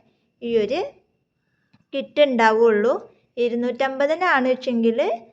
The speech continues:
പതിനഞ്ച് തരം ബീഡ്സും മറ്റുള്ള സാധനങ്ങളും ആണ് ഉണ്ടാവുള്ളൂ.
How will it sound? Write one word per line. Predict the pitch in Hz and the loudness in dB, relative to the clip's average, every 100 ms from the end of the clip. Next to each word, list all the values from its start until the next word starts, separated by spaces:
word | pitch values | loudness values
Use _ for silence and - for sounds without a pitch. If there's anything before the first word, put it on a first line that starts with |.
| _ _ - | _ _ -6
പതിനഞ്ച് | 226 220 226 254 | -4 -4 -2 -2
തരം | 262 240 254 | 0 -2 -2
ബീഡ്സും | 254 220 196 - 302 403 | 0 0 0 -8 -12 -12
മറ്റുള്ള | - 240 220 220 | -16 -10 -8 -4
സാധനങ്ങളും | 226 208 196 196 196 220 | -4 -4 -8 -8 -8 -4
ആണ് | 208 208 | -4 -4
ഉണ്ടാവുള്ളൂ. | 220 190 185 196 196 190 | -6 -6 -6 -6 -6 -8